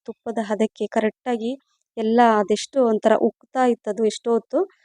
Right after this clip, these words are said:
ನಾನು ಸ್ವಲ್ಪ ಟೈಮ್ ತಗೊಂಡು ಅದನ್ನೆಲ್ಲ ಕಾಯಿಸ್ಬಿಟ್ಟು ಈಗ ಅದು ಕರೆಕ್ಟಾಗಿ ತುಪ್ಪದ ಹದಕ್ಕೆ ಬಂತು. ಗ್ಯಾಸ್ ಫ್ಲೇಮನ್ನು ಆಫ್ ಮಾಡಿಬಿಟ್ಟು ಈಗ ಒಂದು ಜರಡಿ ಕೂಡ ಇಟ್ಕೊಂಡಿದ್ದೀನಿ ಒಂದು ಪಾತ್ರೆಯಲ್ಲಿ. ನೋಡಿ, ಈಗ ಸೋಸ್ಕೊಳ್ತಾ ಇದ್ದೀನಿ.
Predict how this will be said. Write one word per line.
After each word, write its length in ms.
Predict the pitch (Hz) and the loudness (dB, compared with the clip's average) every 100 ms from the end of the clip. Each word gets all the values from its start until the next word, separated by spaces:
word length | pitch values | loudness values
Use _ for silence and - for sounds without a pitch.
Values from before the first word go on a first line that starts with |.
| _ - | _ -8
ನಾನು 120 | 226 | -4
ಸ್ವಲ್ಪ 340 | - 220 214 226 208 220 _ _ _ _ | 2 2 2 -4 -4 -6 _ _ _ _
ಟೈಮ್ 200 | 226 233 | -2 -2
ತಗೊಂಡು 400 | 240 214 208 208 | 0 2 4 4
ಅದನ್ನೆಲ್ಲ 440 | 220 190 214 208 220 | 2 0 -2 -4 -4
ಕಾಯಿಸ್ಬಿಟ್ಟು 680 | - 202 220 247 - 214 - | -4 -2 0 -2 -8 -10 -2
ಈಗ 200 | 277 226 233 320 - _ _ - | -2 2 0 0 -4 _ _ -8
ಅದು 140 | 214 | -8
ಕರೆಕ್ಟಾಗಿ 480 | - 220 202 214 214 | -2 -2 -2 -6 -10
ತುಪ್ಪದ 360 | - 208 - 220 | -10 -12 -6 -6
ಹದಕ್ಕೆ 360 | 208 208 - 220 | 0 -2 -2 -2
ಬಂತು. 320 | 214 220 294 | 0 0 -2
ಗ್ಯಾಸ್ 300 | 254 214 208 - | 0 2 0 0
ಫ್ಲೇಮನ್ನು 420 | 226 220 220 214 | -2 0 0 2
ಆಫ್ 160 | 226 262 | 2 2
ಮಾಡಿಬಿಟ್ಟು 460 | 240 220 190 226 359 427 _ _ _ - | -2 -2 -2 -6 -4 -6 _ _ _ -4
ಈಗ 140 | 254 240 | 2 2
ಒಂದು 200 | 226 220 | 2 0
ಜರಡಿ 340 | 208 214 214 | 0 2 2
ಕೂಡ 180 | 220 220 | 0 0
ಇಟ್ಕೊಂಡಿದ್ದೀನಿ 600 | 214 202 - 214 202 202 | -2 -2 -6 -4 0 0
ಒಂದು 160 | 208 196 | 0 -2
ಪಾತ್ರೆಯಲ್ಲಿ. 540 | 202 202 - 208 202 277 - _ _ - | -6 -8 -4 -4 -4 -8 -10 _ _ -6
ನೋಡಿ, 180 | 208 196 _ 240 | -4 -4 _ -6
ಈಗ 100 | 240 | -4
ಸೋಸ್ಕೊಳ್ತಾ 680 | 262 233 233 - 214 202 196 | 0 2 2 0 -4 -4 -6
ಇದ್ದೀನಿ. 320 | 208 214 220 | -4 -4 -8